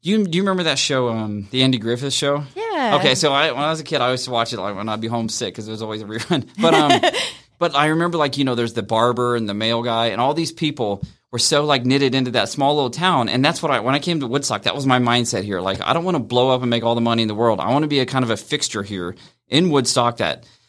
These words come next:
Speaker 1: if I left one day, they'd be like, "What in the world happened to that company? That was such a good dude in this co-, this community."
Speaker 2: Yeah, you wouldn't, you'd be missed.
Speaker 1: Yeah, exactly. That's what I try. Yeah, that's right. And that's what I, my goal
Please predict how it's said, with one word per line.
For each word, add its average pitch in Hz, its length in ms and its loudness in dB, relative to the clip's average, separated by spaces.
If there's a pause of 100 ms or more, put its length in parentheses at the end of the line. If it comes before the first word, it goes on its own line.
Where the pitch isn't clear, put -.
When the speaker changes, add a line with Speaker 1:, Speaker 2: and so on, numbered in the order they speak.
(180)
Speaker 1:
if 101 100 -6
I 165 220 2
left 165 280 2
one 147 220 2
day, 143 240 2
they'd 127 220 0
be 127 60 -2
like, 107 120 -2
"What 131 220 -4
in 185 40 -4
the 156 60 -2
world 156 240 0
happened 170 300 -2
to 131 60 0
that 90 120 0
company? 98 300 -4
That 123 80 2
was 170 160 -2
such 170 200 2
a 175 60 2
good 160 260 0
dude 180 240 2
in 143 100 2
this 123 140 0
co-, 120 220 0
this 135 300 -6
community." 175 480 0
Speaker 2:
Yeah, 403 240 0
you 302 180 2
wouldn't, 311 180 0
you'd 240 200 0
be 247 120 -2
missed. 247 540 -2
Speaker 1:
Yeah, 196 240 4
exactly. 196 400 2
That's 160 220 2
what 190 80 2
I 180 80 2
try. 180 240 0
Yeah, 160 180 4
that's 156 180 0
right. 123 220 2
And 131 100 0
that's 175 200 2
what 165 100 0
I, 143 140 4
my 131 160 -2
goal 120 500 -2